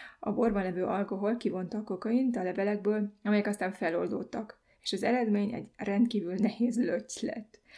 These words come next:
Marianinak tetszett a hatás, így a bordeauxi bort palackozott kokalevéllel,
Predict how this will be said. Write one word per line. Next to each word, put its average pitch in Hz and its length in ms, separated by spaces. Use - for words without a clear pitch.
Marianinak 196 640
tetszett 202 360
a 220 60
hatás, 240 440
így 180 160
a 190 120
bordeauxi 185 480
bort 202 680
palackozott 190 640
kokalevéllel, 196 960